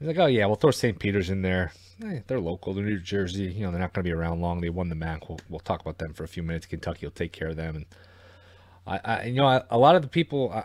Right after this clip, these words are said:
I read, talk to, said, "You know what, this Saint Peter's team, watch out. They play defense," but still, you know,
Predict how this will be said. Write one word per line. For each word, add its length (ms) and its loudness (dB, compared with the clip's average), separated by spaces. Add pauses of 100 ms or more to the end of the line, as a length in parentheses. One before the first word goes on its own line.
I 100 0
read, 360 4
talk 260 2
to, 240 2 (380)
said, 180 -6
"You 80 -2
know 80 0
what, 140 0
this 140 -4
Saint 200 -4
Peter's 380 0
team, 240 -2
watch 240 -2
out. 160 4
They 100 -4
play 160 -6
defense," 560 -2
but 220 -8
still, 380 -4 (260)
you 80 -18
know, 80 -16